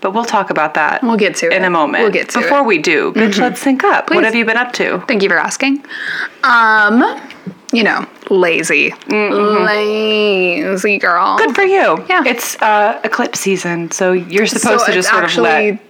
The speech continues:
Speaker 2: self-protection
Speaker 1: Yeah,
Speaker 2: to
Speaker 1: let
Speaker 2: be this
Speaker 1: things
Speaker 2: way.
Speaker 1: happen. Mm-hmm.
Speaker 2: Yeah, that's fine. Um, Craig and I saw Beau is Afraid on Friday
Speaker 1: Okay.
Speaker 2: night. The new,
Speaker 1: <clears throat>
Speaker 2: um, I say Ari <clears throat> Aster. I've heard people say Ari. <clears throat>
Speaker 1: It's like when people say Mario. Get, get real.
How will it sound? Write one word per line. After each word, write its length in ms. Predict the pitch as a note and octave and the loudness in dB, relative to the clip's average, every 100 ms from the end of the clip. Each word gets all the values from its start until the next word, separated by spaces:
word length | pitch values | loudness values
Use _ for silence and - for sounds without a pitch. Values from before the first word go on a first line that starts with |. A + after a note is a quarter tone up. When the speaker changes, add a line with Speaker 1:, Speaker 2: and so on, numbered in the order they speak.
| - | -8
Speaker 2:
self-protection 920 | - F#3+ - - - - - - A#3 | -4 -4 -4 -6 -4 -2 -4 -4 -2
Speaker 1:
Yeah, 200 | G3 B2+ | 0 2
Speaker 2:
to 80 | - | 2
Speaker 1:
let 60 | F#3 | 2
Speaker 2:
be 40 | |
this 80 | E3+ | 2
Speaker 1:
things 140 | G#3 | 0
Speaker 2:
way. 60 | F#3+ | 0
Speaker 1:
happen. 380 | F#3 - B3 A3+ | 0 0 -2 0
Mm-hmm. 260 | A3+ B3+ D4+ - - - C#4+ | 2 4 4 0 -12 -4 2
Speaker 2:
Yeah, 240 | D4+ C4+ C4+ | 2 2 0
that's 160 | C#4+ | -2
fine. 300 | - D#3+ E3 - - - | 0 0 0 -4 -8 -2
Um, 680 | A#3+ A#3+ A#3 A#3 A3+ A#3+ A#3+ - - - | 2 4 4 4 2 2 -2 -10 -10 -6
Craig 260 | A#3+ B3+ | -2 0
and 100 | B3+ | 2
I 80 | B3+ | 2
saw 240 | B3+ C4+ A#3+ | 2 0 0
Beau 340 | E3+ F3 E3 | 2 2 2
is 140 | F#3 G3 | 2 0
Afraid 560 | F#3 - D3 C#3 E3+ B3+ - - | -2 -2 0 2 0 -2 -6 -2
on 160 | G#3+ | 0
Friday 280 | A3 A3 A3+ | 2 2 2
Speaker 1:
Okay. 80 | A3 | 2
Speaker 2:
night. 400 | A#3 C4+ C#4+ A#3+ | 2 2 0 0
The 100 | G#3+ | 2
new, 460 | G3+ F#3+ F#3 F3+ F3+ | 2 2 4 2 2
Speaker 1:
<clears throat> 40 | |
Speaker 2:
um, 480 | - F#3 E3+ A3+ B3+ - | 0 0 0 -4 -6 -2
I 140 | B3+ D#4 | 0 0
say 240 | E4 A#3+ - | 0 -2 0
Ari 240 | F#3 B3+ C#4 | 2 2 4
<clears throat> 0 | |
Aster. 580 | C4+ G#3 G#3+ - B3+ A3+ | 4 2 0 0 2 2
I've 120 | F#3+ | 2
heard 220 | A3 G3 | 0 0
people 240 | A#3+ G#3+ | 0 -2
say 320 | G#3 B3 A#3+ - | -2 -2 -2 -2
Ari. 440 | A3+ F#3+ G#3 C4 | 2 4 4 2
<clears throat> 100 | D4 - C#4+ D4+ A#3 - - - - | 0 0 2 2 2 -2 -6 -6 -4
Speaker 1:
It's 120 | E4 | -2
like 80 | G4+ | 2
when 80 | F#4+ | 2
people 160 | E4+ | 0
say 140 | D#4 D#4 | 0 0
Mario. 720 | G3+ F3 G3 F3 A#2 - - - | 2 0 0 0 -2 -2 -6 -2
Get, 480 | D#4+ D#4+ - G#3+ F3+ | -2 0 -6 -4 -2
get 180 | D4+ | -2
real. 220 | F3+ C#3 | 0 -2